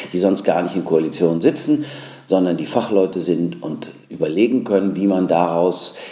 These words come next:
für beide Seiten dann jetzt einen besseren, einen gedeihlichen, einen vielleicht auch zukunftsweisenden Zustand machen können. Also der frühere Verteidigungsminister und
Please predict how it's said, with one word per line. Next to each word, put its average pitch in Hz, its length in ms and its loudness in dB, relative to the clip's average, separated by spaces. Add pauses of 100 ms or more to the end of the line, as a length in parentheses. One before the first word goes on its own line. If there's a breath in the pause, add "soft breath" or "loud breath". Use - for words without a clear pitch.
für - 180 -6
beide 95 440 2
Seiten 80 480 -2
dann 71 240 -2
jetzt - 340 0
einen 69 360 -4 (320 loud breath)
besseren, 85 480 0
einen 78 180 -2
gedeihlichen, 87 680 0
einen 76 320 -2
vielleicht 85 340 -2
auch - 80 -6
zukunftsweisenden 73 1160 -2
Zustand - 460 -12
machen - 260 -20
können. - 280 -14
Also 80 300 0
der 92 160 2
frühere 82 480 -2 (640 loud breath)
Verteidigungsminister 87 920 0
und 80 260 -6